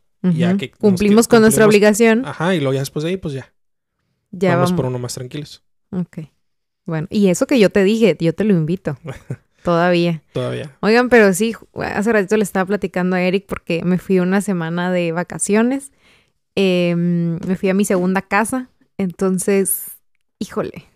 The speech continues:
Speaker 2: cuesta regresar a la rutina, realmente, de todo a todo. O sea,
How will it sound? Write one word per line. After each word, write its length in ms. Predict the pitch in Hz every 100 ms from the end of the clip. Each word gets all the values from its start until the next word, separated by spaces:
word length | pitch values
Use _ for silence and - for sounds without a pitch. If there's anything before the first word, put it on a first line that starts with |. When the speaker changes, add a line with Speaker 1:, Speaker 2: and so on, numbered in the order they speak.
| _ _ _ _ _
Speaker 2:
cuesta 320 | - 196 - 226
regresar 380 | 233 202 175
a 40 | 170
la 100 | 190
rutina, 600 | 185 170 165 156 151 - -
realmente, 760 | 180 202 196 190 180 165 160 -
de 160 | 202
todo 200 | 196 190
a 120 | 185 180
todo. 400 | 165 156 151 - _
O 140 | - 170
sea, 300 | 175 160